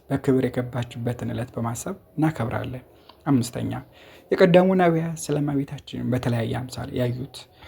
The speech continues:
ለምሳሌ ነቢዩ ዝራ በሀገር መንፈሳዊት፣ ሕዝቅኤል በተዘጋጅ ቤተ መቅደስ፣ ዘካርያስ በተቃዋመ ወርቅ ወዘተ ያዩበትን ዕለት በማሰብ እናከብራለን።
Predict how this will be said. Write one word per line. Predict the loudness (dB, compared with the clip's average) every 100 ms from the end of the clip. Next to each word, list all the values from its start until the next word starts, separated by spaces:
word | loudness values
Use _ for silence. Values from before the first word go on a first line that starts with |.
| -20 -20 -6
ለምሳሌ | 2 4 4 0 0 0 -4 -8 -20 -20 _ _ _ _
ነቢዩ | 6 8 8 6
ዝራ | 4 0 0
በሀገር | 2 2 2 0 -2
መንፈሳዊት፣ | -2 -4 -4 -4 -4 -6 -8 -16 _ -20 -20 _ _ _ _ _ _ -6
ሕዝቅኤል | -4 -4 2 4 6
በተዘጋጅ | 4 -4 -4 -4
ቤተ | -6 -6
መቅደስ፣ | -4 -4 -6 -8 -4
ዘካርያስ | -2 2 4 4 2 0
በተቃዋመ | -6 -6 2 4 6 4 2
ወርቅ | 0 -2 -6 -8 2
ወዘተ | 4 4 -2 -4
ያዩበትን | -2 -2 -4 -6 -6 -6
ዕለት | -6 -4
በማሰብ | -4 -4 0 4
እናከብራለን። | 6 4 -2 -4 -4 -6